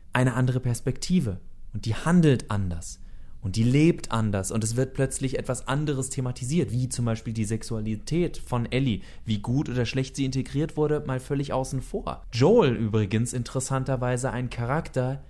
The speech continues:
der keine Sexualität hat. Max, was meinst du damit?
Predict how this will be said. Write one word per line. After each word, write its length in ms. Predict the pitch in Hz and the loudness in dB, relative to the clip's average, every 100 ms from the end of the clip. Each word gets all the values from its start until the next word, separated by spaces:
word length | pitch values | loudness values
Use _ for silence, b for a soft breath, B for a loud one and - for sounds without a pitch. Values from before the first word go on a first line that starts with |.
| B - | B 4
der 280 | 127 139 | 6 6
keine 520 | 143 - 135 143 147 131 | 2 -4 -2 0 0 2
Sexualität 1200 | 139 139 - 139 127 127 123 - 123 113 - - | 0 0 -2 -2 0 -2 -2 -2 -2 -2 -6 -6
hat. 300 | 151 - - - - | -6 -6 -10 -14 -4
Max, 380 | 98 101 - | -2 -2 -2
was 160 | 107 - | -4 2
meinst 400 | 135 165 165 - | 4 4 2 -2
du 20 | |
damit? 440 | 123 101 90 85 | -2 0 -2 -6